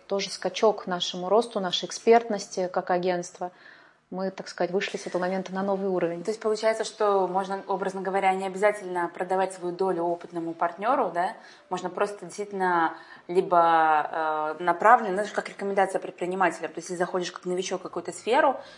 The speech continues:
Speaker 2: то можно направленно привлечь сотрудников с опытом для того, чтобы уже их экспертизу использовать для бизнеса, создав для них какие-то условия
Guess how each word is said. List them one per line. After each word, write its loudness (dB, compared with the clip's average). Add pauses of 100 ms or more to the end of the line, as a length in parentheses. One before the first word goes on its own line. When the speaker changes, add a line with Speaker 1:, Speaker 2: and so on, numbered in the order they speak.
(120)
Speaker 2:
то 0
можно 2
направленно 4 (440)
привлечь 2
сотрудников -2
с -14
опытом 0
для -6
того, -4
чтобы -4
уже 0
их -8
экспертизу -8
использовать -4
для 0
бизнеса, -8 (540)
создав 6
для 0
них -4
какие-то 2
условия 2